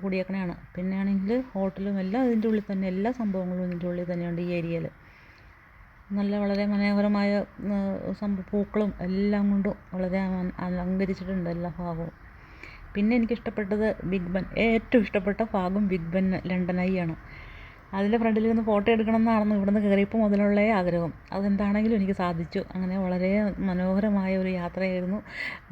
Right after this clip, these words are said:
ബിഗ് ബെന്നിൽ ലണ്ടൻ ഐയും കാണാൻ പോയത്. പിന്നെ ബോട്ട് യാത്ര നടത്തി ലണ്ടൻ ഐ, ഏഹ്, വളരെ അടുത്ത് തന്നെ കാണാൻ പറ്റി. പിന്നെ ഫോട്ടോയും വീഡിയോസൊക്കെ എടുത്തു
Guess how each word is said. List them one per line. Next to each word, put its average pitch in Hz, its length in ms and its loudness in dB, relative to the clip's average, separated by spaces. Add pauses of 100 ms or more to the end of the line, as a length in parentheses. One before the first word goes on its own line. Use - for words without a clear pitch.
ബിഗ് 180 220 -2
ബെന്നിൽ 190 300 4 (240)
ലണ്ടൻ 180 320 0
ഐയും 190 180 4
കാണാൻ 180 340 0
പോയത്. 160 240 -2 (880)
പിന്നെ 190 260 0 (180)
ബോട്ട് 190 260 0
യാത്ര 190 280 2
നടത്തി 196 360 -2 (340)
ലണ്ടൻ 185 400 -2
ഐ, 185 100 2 (240)
ഏഹ്, 190 200 -2 (160)
വളരെ 190 220 2 (220)
അടുത്ത് 180 360 -2
തന്നെ 190 240 4
കാണാൻ 185 320 0
പറ്റി. 180 260 -4 (600)
പിന്നെ 190 300 -2
ഫോട്ടോയും 180 500 -2
വീഡിയോസൊക്കെ 180 460 -2
എടുത്തു 175 260 -6